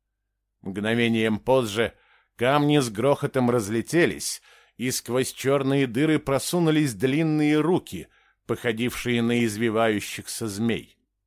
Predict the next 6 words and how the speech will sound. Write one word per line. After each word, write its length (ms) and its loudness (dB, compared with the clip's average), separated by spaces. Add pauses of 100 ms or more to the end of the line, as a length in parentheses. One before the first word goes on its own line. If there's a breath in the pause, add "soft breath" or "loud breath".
(140)
Двигались 880 0
и 220 0
изгибались, 800 -2
лишённые 680 -2
прочных 640 -4
костей. 640 -6